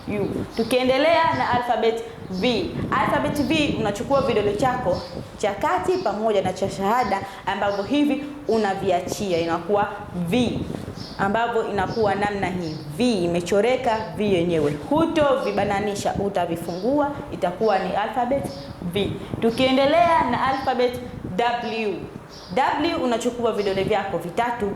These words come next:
cha shahada, cha kati pamoja na kile chingine kabla ya kidogo, kinakuwa kama hivi. W imejichora W. Tukiendelea na alphabet X.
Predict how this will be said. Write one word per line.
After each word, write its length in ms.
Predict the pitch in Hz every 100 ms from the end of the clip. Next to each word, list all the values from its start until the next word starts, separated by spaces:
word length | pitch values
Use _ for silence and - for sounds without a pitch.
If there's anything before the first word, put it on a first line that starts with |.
| -
cha 140 | 185
shahada, 640 | - 196 214 359 392 392
cha 160 | 359 240
kati 400 | - 254 254 240
pamoja 520 | 202 196 208 208 202
na 120 | 180
kile 320 | 180 - 190 170
chingine 760 | 185 180 180 220 196 185 214 - - -
kabla 260 | 220 220 180
ya 100 | 165
kidogo, 560 | - 190 226 208 180 - - -
kinakuwa 680 | - 196 180 - 226 214 214 208 233 254
kama 300 | - 220 196
hivi. 340 | 175 180 160 151 - - - 170
W 1120 | 208 226 226 220 220 220 226 220 226 247 214 - - - - -
imejichora 920 | 190 190 202 - 277 269 262 247 247 - - 233
W. 1080 | 214 214 208 208 240 339 - - 175 180 160 156 - - -
Tukiendelea 920 | 220 262 233 247 285 320 302 285 294 - - -
na 180 | 214 208 208 208 -
alphabet 580 | - 226 - 202 214 214
X. 240 | - 247